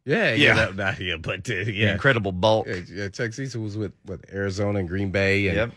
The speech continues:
Speaker 1: and then at the end, uh, with the Oilers halfway through the season. And I was like, "Wow, this guy." And he, he followed that up after going out there and hitting people. He was doing the exact same thing that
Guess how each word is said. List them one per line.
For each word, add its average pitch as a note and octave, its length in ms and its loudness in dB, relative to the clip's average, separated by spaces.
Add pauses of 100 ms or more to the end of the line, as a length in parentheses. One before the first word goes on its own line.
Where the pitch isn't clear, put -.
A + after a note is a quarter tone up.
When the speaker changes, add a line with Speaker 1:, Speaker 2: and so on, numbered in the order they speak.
(320)
Speaker 1:
and E2 160 -10
then F2 200 -6
at F2+ 120 -4
the F2+ 200 -2
end, F#2 140 0
uh, D#2+ 200 -2
with F2 140 -6
the D2+ 80 -8
Oilers F2+ 340 -2
halfway E2+ 320 0
through F2 160 -4
the D2+ 100 -10
season. F#2+ 580 -4 (460)
And C2 320 -14
I D#2 120 -8
was F2 160 -6
like, D#2+ 140 -14 (100)
"Wow, G#2 240 -6
this A2 160 -4
guy." D#2+ 240 -6
And F2 100 -4
he, A2+ 380 0
he G2 180 -2
followed A#2+ 320 4
that C#3 140 4
up B3+ 200 0
after G#2+ 240 0
going G#2 220 2
out C3+ 140 0
there D3+ 360 2
and C#3 160 -2
hitting F#3 260 0
people. D#3 400 0
He B2+ 120 2
was C#3 120 2
doing C#3 200 4
the C#3 60 2
exact A#2+ 300 4
same D3 240 2
thing D#3+ 220 2
that D3+ 220 0